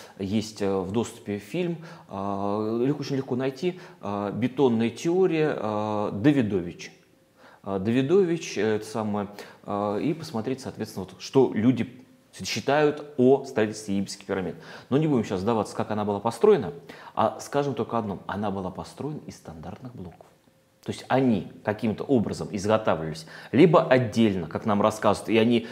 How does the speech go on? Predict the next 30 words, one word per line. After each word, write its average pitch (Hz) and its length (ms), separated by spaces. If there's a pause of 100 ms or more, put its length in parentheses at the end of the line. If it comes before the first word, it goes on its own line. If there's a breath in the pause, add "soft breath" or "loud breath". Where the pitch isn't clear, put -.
(220 loud breath)
соответственно, 117 480
плыли 123 320
восемьдесят 110 480
километров 110 540
по 113 180
Нилу, 101 400 (240 loud breath)
либо 160 340
их 151 200
там 135 200
отливали 127 600
из, 120 500
э, 110 480
геополимерного 120 800
бетона, 101 420 (240 loud breath)
но 113 80
всё 107 200
равно 113 360
старались 98 440
сделать 120 360
стандартные 104 560
блоки. 95 380 (400 loud breath)
А 110 260
потом 139 400
мы 143 80
с - 120
вами 131 200
видим, 123 400
а, 107 500 (280)
прекрасные 117 580
храмы 113 460